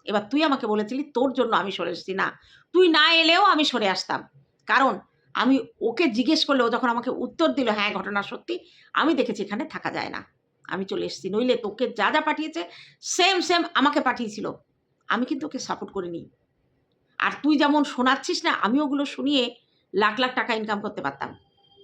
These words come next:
আমিও ওগুলো তোকে যা যা পাঠিয়েছে প্রায় সেম সেম আমাকে, প্রথম দিকে তোকে যা পাঠিয়েছিল সেম সেম আমাকে পাঠিয়েছিল। আমি কিন্তু একটা ভয়েসও রিভিল করিনি, সমস্ত কটা ভয়েস আমি ডিলিট করে দিয়েছি, আমি রাখি না।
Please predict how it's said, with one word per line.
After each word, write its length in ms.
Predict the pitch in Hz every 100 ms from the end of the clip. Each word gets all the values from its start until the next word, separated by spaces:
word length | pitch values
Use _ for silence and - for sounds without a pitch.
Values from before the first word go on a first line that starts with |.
| - _ _ -
আমিও 400 | 208 233 359 330
ওগুলো 260 | 254 302 262
তোকে 260 | 262 330
যা 340 | 220 - 269 285
যা 100 | 339
পাঠিয়েছে 440 | 349 339 359 370
প্রায় 340 | 370 269 233 226 - _
সেম 280 | - 330 339
সেম 180 | 330 330 277
আমাকে, 300 | 226 254 269
প্রথম 340 | 262 254 330
দিকে 180 | 330 330
তোকে 200 | 302 302
যা 100 | 277
পাঠিয়েছিল 420 | 277 277 277 294 302 - _
সেম 220 | - 254
সেম 160 | 254 254
আমাকে 260 | 196 196 208
পাঠিয়েছিল। 420 | 190 196 170 - - _ _ _
আমি 200 | - 202
কিন্তু 220 | 254 269 285 -
একটা 260 | 180 -
ভয়েসও 340 | 220 196 220 247
রিভিল 260 | 208 208
করিনি, 320 | - 170 - - _ _ _
সমস্ত 460 | - - 262 302 -
কটা 240 | 277 226
ভয়েস 260 | 208 202 226
আমি 280 | 233 262 -
ডিলিট 320 | 196 196 233 208
করে 200 | 196 170
দিয়েছি, 380 | 165 - - - _ _ _ _ -
আমি 180 | 214
রাখি 240 | 220 202 262
না। 240 | 190 -